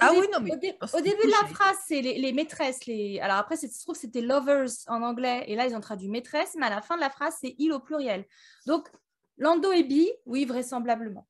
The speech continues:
Speaker 2: <laughs>
Speaker 1: Non, mais pas que Bee, parce qu'en fait, il couche avec n'importe quelle espèce et apparemment, potentiellement avec des robots. <laughs> Donc, fan
Speaker 2: <laughs>
Speaker 1: sexuel, quoi, en fait. Euh...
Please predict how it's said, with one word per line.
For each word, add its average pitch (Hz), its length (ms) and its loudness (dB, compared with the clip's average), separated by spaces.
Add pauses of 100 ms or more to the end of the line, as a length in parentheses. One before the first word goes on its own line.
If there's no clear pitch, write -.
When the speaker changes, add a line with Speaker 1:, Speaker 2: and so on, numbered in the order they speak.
Speaker 2:
<laughs> - 580 -6
Speaker 1:
Non, 226 80 4
mais 240 100 2
pas 240 140 6
que 277 140 -4
Bee, 285 340 0
parce - 200 -4
qu'en 202 140 -4
fait, 214 220 -2
il 190 60 -8
couche 208 180 -6
avec 185 140 -4
n'importe 185 260 -6
quelle 180 180 -4
espèce 208 400 -6
et 170 200 -6
apparemment, 190 580 2 (100)
potentiellement 202 560 -2
avec 190 160 -2
des 180 80 -2
robots. 202 300 -2
<laughs> - 240 0
Donc, 247 320 0 (320)
fan 302 200 8
Speaker 2:
<laughs> - 0 -
Speaker 1:
sexuel, 277 600 -2
quoi, 202 160 -4
en 185 140 -6
fait. 202 340 -4
Euh... 170 200 -6